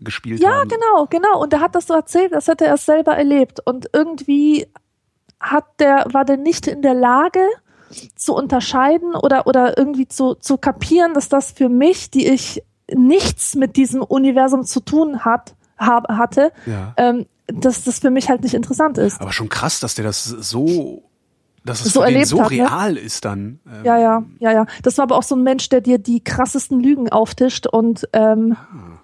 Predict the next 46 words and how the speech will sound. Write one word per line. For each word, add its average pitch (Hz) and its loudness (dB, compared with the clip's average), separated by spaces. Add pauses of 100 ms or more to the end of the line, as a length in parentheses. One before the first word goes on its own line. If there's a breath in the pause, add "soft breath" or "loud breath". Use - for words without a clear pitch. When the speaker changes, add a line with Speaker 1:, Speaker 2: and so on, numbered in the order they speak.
(100)
Speaker 2:
du 254 2
das 240 0
Gefühl 277 0
hast, 254 0
der 247 2
glaubt 254 0
wirklich 277 -4
daran. 202 0 (760)
Oder 240 2
dass 262 0
er - 2
irgendwie 294 2
das 277 0
nötig 285 2
hat. 190 0 (100)
Das - -8 (1800)
gibt 240 -2
ja 262 4
so 226 -4
Leute 220 2
so, 214 2
ähm, 214 2 (480 loud breath)
ich - -6
glaube, 247 2
die 240 0
heißen 240 0 (420 soft breath)
Megalomanen, 240 2
kann 277 -6
das 240 -6
sein? 254 2 (120)
Oder 247 2
nee? 269 2 (180 loud breath)
Speaker 1:
Es 120 -12
gibt 220 4
Speaker 2:
Ähm, 214 2
Speaker 1:
eine, - 2
es 110 -10
gibt 120 -8
eine 110 -4
Krankheit, 131 -6
äh, - -8
die 240 -6
Speaker 2:
ah. 254 2
Speaker 1:
Pseudologia, - -4
Speaker 2:
Ja, 311 2
Speaker 1:
ähm, - -10